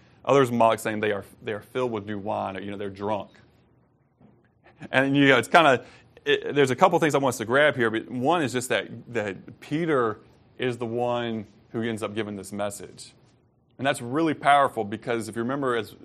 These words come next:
you know, from our study through Luke and in the other Gospels,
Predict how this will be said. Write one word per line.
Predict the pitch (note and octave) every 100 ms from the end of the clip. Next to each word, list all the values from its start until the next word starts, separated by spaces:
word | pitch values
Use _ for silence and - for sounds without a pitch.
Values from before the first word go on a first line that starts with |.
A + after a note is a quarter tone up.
| -
you | D#2+ - A#2
know, | G#2+
from | G2 A2
our | G2+ G2
study | - B2+ A#2+
through | A2
Luke | G#2+ A2 A2 G#2+
and | G2+ F#2 - _ _ -
in | A#2+
the | G#2
other | - A#2 G#2
Gospels, | A2 A#2 A2 A2 G#2